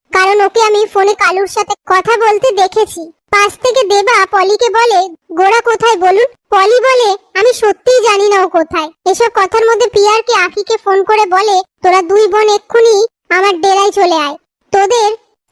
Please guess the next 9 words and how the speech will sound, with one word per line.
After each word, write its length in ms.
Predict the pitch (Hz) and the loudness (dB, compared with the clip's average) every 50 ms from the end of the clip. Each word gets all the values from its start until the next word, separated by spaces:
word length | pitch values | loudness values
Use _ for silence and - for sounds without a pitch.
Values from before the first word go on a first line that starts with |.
| - 339 | -6 -2
বরদের 400 | 320 370 381 403 392 381 508 523 - - - _ _ - | 0 0 0 0 0 0 -2 -2 -2 -6 -14 _ _ -12
সাথে 380 | - - 440 415 403 - - 494 480 466 | -6 -2 -2 -2 -2 0 0 0 0 0
আনবি 200 | 453 453 440 480 | 0 2 2 2
না 120 | 466 453 | 2 2
কিন্তু, 420 | 415 415 370 339 320 311 - 302 285 | 0 0 -2 -2 -4 -4 -4 -6 -4
আর 180 | - 330 349 | -2 -4 -4
পুলিশকেও 500 | 339 - 392 392 415 392 - - 466 466 | -2 0 0 2 2 0 0 0 0 0
জানাবি 400 | 466 440 381 359 339 330 320 302 | 2 0 0 -2 -2 -4 -6 -6
না।" 200 | 294 277 269 330 | -8 -8 -12 -12